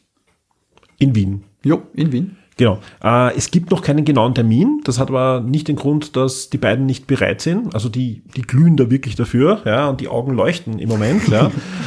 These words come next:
Speaker 1: Ähm, sondern liegt daran, dass wir natürlich schauen müssen, dass wir einen Termin finden, wo möglichst viele von euch können und, und die beiden auch. Sprich deswegen, ähm,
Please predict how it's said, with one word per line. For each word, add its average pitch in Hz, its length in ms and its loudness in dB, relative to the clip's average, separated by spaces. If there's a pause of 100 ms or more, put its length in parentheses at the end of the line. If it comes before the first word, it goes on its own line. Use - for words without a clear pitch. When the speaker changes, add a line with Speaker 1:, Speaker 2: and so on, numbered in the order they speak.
(160)
Speaker 1:
Ähm, 127 400 2
sondern 139 420 2
liegt - 160 -2
daran, 135 260 2
dass 127 200 -4
wir 131 360 2
natürlich 120 320 0
schauen 123 300 2
müssen, 131 300 2
dass 127 200 -4
wir 123 120 2
einen 120 120 -2
Termin 117 280 0
finden, 127 340 0
wo 120 100 4
möglichst 117 320 2
viele 151 260 2
von 151 180 -2
euch 143 240 0
können 147 420 0
und, 127 280 -4
und 120 200 -4
die 123 60 0
beiden 104 340 0
auch. 120 340 2 (300)
Sprich - 260 0
deswegen, 143 720 2
ähm, 117 320 2